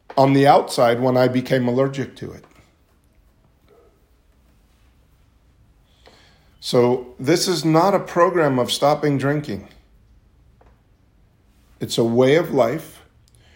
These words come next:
where drinking isn't necessary. And if you're like me and the obsession to drink has been removed, when that happened, I thought, "Oh,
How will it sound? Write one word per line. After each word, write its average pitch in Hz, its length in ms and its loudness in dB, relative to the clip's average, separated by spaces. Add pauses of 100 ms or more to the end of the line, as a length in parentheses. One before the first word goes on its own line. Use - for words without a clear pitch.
(140)
where 117 180 0
drinking 123 520 -2
isn't 123 340 -4
necessary. 101 600 -10 (1300)
And 113 420 -2 (480)
if 135 300 2
you're 135 180 6
like 120 300 4
me 160 420 -2
and 123 180 0
the 120 80 2
obsession 117 580 0
to 110 100 0
drink 143 340 -2
has 113 160 -4
been 123 260 -2
removed, 117 680 -4
when 117 200 0
that 135 300 0
happened, 120 560 -8 (540)
I 123 120 -2
thought, 196 380 -2
"Oh, 113 380 -8